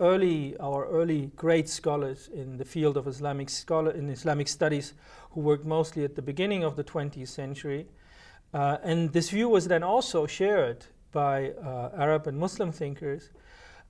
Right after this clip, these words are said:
uh, was that Islamic pho-, philosophy in Islam, Arabic philosophy, uh, which was pursued in Islam, was very lively and very active until a certain point in time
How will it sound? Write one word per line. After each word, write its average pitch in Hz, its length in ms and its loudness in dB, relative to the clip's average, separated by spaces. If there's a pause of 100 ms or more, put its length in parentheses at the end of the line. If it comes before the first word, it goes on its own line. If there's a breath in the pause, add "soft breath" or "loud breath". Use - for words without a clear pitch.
uh, 160 360 4
was 180 680 8
that 156 520 2 (140)
Islamic 196 420 0
pho-, 147 220 2
philosophy 185 680 4
in 160 80 -2
Islam, 139 540 -4 (100)
Arabic 160 340 2
philosophy, 151 880 -4
uh, 135 180 -8
which 127 200 -10
was 147 120 -6
pursued 170 440 -4
in 160 120 -2
Islam, 135 420 -4 (280 loud breath)
was 147 180 -2
very 196 560 4
lively 165 800 2
and 135 420 -10
very 170 340 4
active 156 640 0 (380 loud breath)
until 185 280 2
a 160 40 4
certain 208 360 0
point 180 300 -2
in 151 100 -8
time 151 540 -4